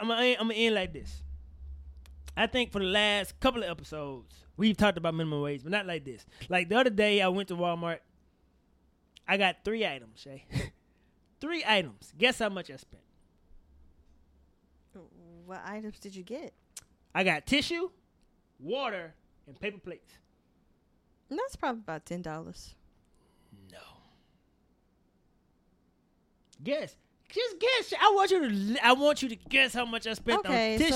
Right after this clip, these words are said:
Speaker 1: tissue.
Speaker 2: your tissue, um, maybe you got a twelve pack. That's probably, like, five something,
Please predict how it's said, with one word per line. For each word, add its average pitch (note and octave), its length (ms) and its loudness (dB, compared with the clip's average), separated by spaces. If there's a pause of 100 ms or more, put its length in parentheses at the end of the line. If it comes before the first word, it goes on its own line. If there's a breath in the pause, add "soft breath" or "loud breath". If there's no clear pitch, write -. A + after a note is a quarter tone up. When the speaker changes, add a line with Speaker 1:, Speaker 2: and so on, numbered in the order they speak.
Speaker 1:
tissue. D4 260 -2
Speaker 2:
your B3+ 140 0
tissue, E4 720 -2 (100)
um, A#3+ 680 -2 (100)
maybe A3 360 -4
you B3+ 60 -4
got G#3+ 140 -2
a F3 40 -6
twelve B3+ 420 0
pack. - 480 4 (200)
That's A#3 160 -4
probably, A#3 340 -2
like, F#3+ 400 -4 (240)
five A#3 480 0
something, A#3 800 -6